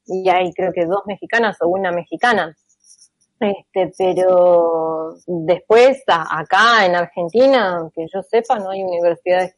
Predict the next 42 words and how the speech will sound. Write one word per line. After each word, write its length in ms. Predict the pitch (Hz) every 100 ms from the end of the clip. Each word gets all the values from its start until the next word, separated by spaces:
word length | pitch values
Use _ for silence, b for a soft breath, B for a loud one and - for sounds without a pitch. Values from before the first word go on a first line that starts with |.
| -
que, 160 | 156 156 156 _
que, 160 | - 151
que 160 | _ 143
lo 140 | 147
usen 600 | 160 214 269 - 190 175
o 180 | 165 160
en 80 | 165
otros, 800 | 170 180 170 156 151 143 _ -
en 100 | 170
otros 280 | 180 175 175
países. 520 | - 185 254 - 160 _ B B B B B
Este, 300 | 180 - 180
pero 180 | 185 190
bueno, 200 | 220 190
en 80 |
España 400 | 180 - 240 330
sí 180 | 294 -
me 120 | 214 180
podía 300 | 165 160 160
imaginar, 540 | 160 156 - 160 156 -
pero, 1200 | 185 175 165 160 160 160 156 156 160 160 160 160 _
y 120 | -
sí, 200 | 165 277
la 120 | 254 175
verdad 260 | 170 196 226
que 600 | 240 208 190 175 165 160
se 200 | - -
vendió 280 | 170 170 208
muchísimo. 600 | 247 - 285 285 - 175
Y 40 | 202
yo 140 | 285
siempre 320 | 349 359 339 302
pensé 400 | 285 269 - 370
que 100 | -
se 100 | -
iba 100 | 277
a 60 | 254
vender 260 | 226 226 240
más 180 | 254 262
la 140 | 262
versión 400 | 214 208 - 240
electrónica. 960 | 247 208 196 233 233 214 151 - 104